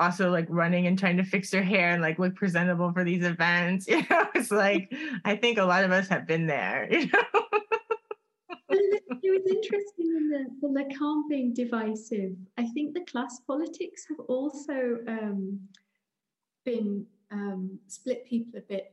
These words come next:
Speaker 2: The, the most positive experience I've had is from, uh, you know, women working in arts and academia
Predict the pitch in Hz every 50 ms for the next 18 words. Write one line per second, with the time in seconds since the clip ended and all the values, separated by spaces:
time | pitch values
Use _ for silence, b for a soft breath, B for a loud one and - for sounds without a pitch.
0 | _ - - 254 247 240 240 233 - - - _ _ _ _ _ _ _ _ _
1 | - 262 254 262 269 262 269 - - 294 285 285 330 330 - 349 330 - - -
2 | - - - 226 226 233 226 - - 247 233 226 - - 214 208 214 233 233 -
3 | 240 240 233 233 240 - 214 220 214 214 214 214 - b b b b b b b
4 | b _ _ - 208 214 208 208 202 202 208 - - - _ _ _ _ - 269
5 | 247 202 - - - - - - _ _ - 240 269 294 294 294 277 254 240 233
6 | 233 233 - - - - 220 226 233 233 240 240 240 - - 262 240 233 220 214
7 | 214 226 - 233 233 233 233 - - 262 240 233 233 - - 214 - 214 208 208
8 | 202 202 190 190 190 190 190